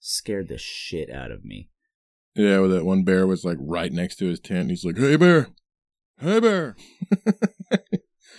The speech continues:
Speaker 2: Yeah, he quit that day.
Speaker 1: Yeah. <laughs> There's a, there's a missing four one one case, you know, speaking of earlier, um, about a gentleman named Bart Schleier.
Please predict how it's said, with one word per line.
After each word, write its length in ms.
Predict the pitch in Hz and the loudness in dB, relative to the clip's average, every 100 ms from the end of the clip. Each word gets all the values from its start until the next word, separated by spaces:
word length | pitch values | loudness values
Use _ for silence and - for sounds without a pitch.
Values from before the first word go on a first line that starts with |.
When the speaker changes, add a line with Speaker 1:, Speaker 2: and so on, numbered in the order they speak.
| - _ _ _ _ - | -20 _ _ _ _ 0
Speaker 2:
Yeah, 160 | 113 104 | 2 4
he 120 | 123 | 2
quit 280 | - 107 - | 2 2 2
that 200 | 87 80 | -2 -4
day. 300 | 78 - - _ _ - | -8 -10 -20 _ _ -10
Speaker 1:
Yeah. 280 | 110 107 139 - - | -6 -6 -4 -4 -4
<laughs> 240 | - - 104 | -10 -18 -2
There's 320 | 120 120 117 | 0 2 0
a, 260 | 107 98 - - - - _ _ _ _ _ _ - | -2 -4 -10 -20 -20 -20 _ _ _ _ _ _ 0
there's 420 | 110 104 95 95 | 2 2 0 0
a 440 | 90 87 87 85 80 | 0 0 -2 -4 -6
missing 400 | 95 92 95 85 | -6 -4 -6 -6
four 200 | 95 85 | -4 -2
one 200 | 85 85 | -4 -4
one 140 | 82 | -6
case, 460 | - 85 87 - - | -6 -6 -6 -10 -14
you 100 | - | -12
know, 100 | 82 | -10
speaking 360 | 80 - 87 87 | -10 -10 -8 -8
of 120 | 65 | -6
earlier, 400 | 76 80 76 85 - _ - _ - | -6 -6 -6 -10 -18 _ -20 _ -16
um, 360 | 76 - - - - | -12 -10 -12 -14 -12
about 240 | 80 80 | -8 -6
a 60 | 80 | -6
gentleman 320 | 85 82 82 | -6 -4 -4
named 200 | 80 80 - | -4 -6 -6
Bart 260 | 82 82 - | -6 -6 -8
Schleier. 560 | - 71 76 73 76 | -12 -10 -8 -8 -10